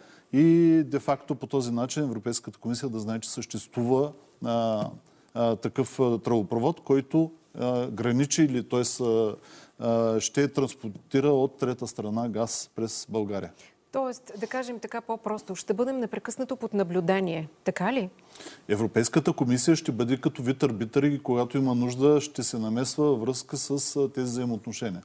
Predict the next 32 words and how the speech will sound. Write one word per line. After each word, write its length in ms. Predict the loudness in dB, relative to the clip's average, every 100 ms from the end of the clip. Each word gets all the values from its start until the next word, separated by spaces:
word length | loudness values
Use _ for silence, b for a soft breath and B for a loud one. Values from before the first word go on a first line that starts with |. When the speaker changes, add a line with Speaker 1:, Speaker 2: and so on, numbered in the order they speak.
| _ -6
Speaker 1:
за 80 |
да 60 | -4
може 160 | -2 -2
да 40 |
защити 540 | -2 -6 -6 0 0 -2 B B B -2
правото 400 | 0 0 -2 -4
в 60 | -4
Европейския 500 | -8 -2 -2 -2 -6
съюз. 360 | -6 -8 -12 B B -4
Speaker 2:
Тече 260 | -4 2 0
ли, 80 | 0
господин 520 | -4 -6 -4 -2 -2
Николов, 480 | -2 0 0 0 0
газ 400 | 0 0 -2 -4
по 200 | 0 0 -2
Балкански 600 | -4 -4 -4 -4 -6 -8
поток 440 | -16 -14 -14 -12 -6
в 80 |
момента? 420 | -2 -2 -4 0 2
Speaker 1:
Да, 160 | 2
тече, 480 | 0 -4 2 2 2 0
но 400 | 2 2 2 0
не 200 | 0 2
е 40 |
в 180 | 2 -2 0
пълния 260 | 0 2 0
капацитет, 580 | -2 -6 -4 0 0 -2 B B B B
защото 580 | -2 -2 2 0 2 0 2
не 240 | 2 2
е 60 | 2
напълно 420 | 0 0 0 0
са, 140 | -2